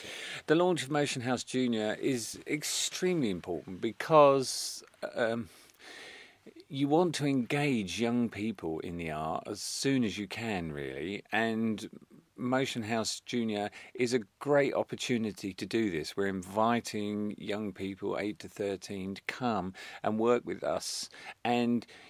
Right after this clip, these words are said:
you're working with the same performers who perform on the stage in New York or Shanghai or London, and they're the same people that will teach workshops in Leamington or Birmingham,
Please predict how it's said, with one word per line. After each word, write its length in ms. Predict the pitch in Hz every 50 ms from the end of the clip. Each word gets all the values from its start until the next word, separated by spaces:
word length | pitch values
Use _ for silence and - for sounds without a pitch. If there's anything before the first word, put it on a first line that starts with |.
| -
you're 140 | - 131 147
working 640 | 147 131 139 151 160 165 156 - - 113 95 95
with 180 | 92 101 104 92
the 60 | 107
same 340 | - - - 120 120 117 110
performers 600 | - - 104 - - 117 117 107 101 90 85 -
who 640 | - - 98 101 98 98 98 95 95 95 95 98 95 - - - - - _ _
perform 380 | - 110 - - 113 107 104 101
on 100 | 95 95
the 80 | 95
stage 380 | - - - 104 98 98 87 -
in 100 | 95 92
New 140 | 95 98 98
York 500 | 95 98 104 101 90 80 76 - - -
or 100 | 82 80
Shanghai 680 | - - 98 95 92 90 82 87 95 95 90 80 78
or 160 | 76 76 80
London, 560 | 80 87 90 90 87 78 73 69 62 65 - - - - - - -
and 160 | 98 101 101
they're 120 | 107 107
the 100 | 98 104
same 360 | - - - 117 117 117 110 104
people 340 | - 95 82 - - 87
that 120 | 85 90 -
will 180 | 101 92 92
teach 480 | - - - 113 98 85 - - - - -
workshops 720 | 95 98 98 92 - - - 95 87 - - - - - - - - - - - - -
in 360 | - 98 101 98 92 92 90
Leamington 540 | 92 98 98 98 98 92 85 - - 92 90
or 180 | 87 92 92
Birmingham, 640 | 87 - 104 101 101 92 87 78 69 67 67 -